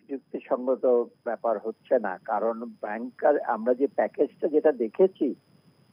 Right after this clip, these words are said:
আহ, এই প্রথম যেটা declare করা হয়েছে,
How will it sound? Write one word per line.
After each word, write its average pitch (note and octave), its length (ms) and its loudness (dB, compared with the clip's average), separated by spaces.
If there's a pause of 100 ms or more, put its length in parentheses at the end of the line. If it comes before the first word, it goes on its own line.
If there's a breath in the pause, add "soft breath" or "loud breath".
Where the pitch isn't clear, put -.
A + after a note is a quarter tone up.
আহ, A#2 500 4
এই A#2+ 320 0 (680)
প্রথম A#2+ 340 -4
যেটা A#2+ 280 2
declare A#2 460 2
করা A2 300 4
হয়েছে, G#2+ 500 2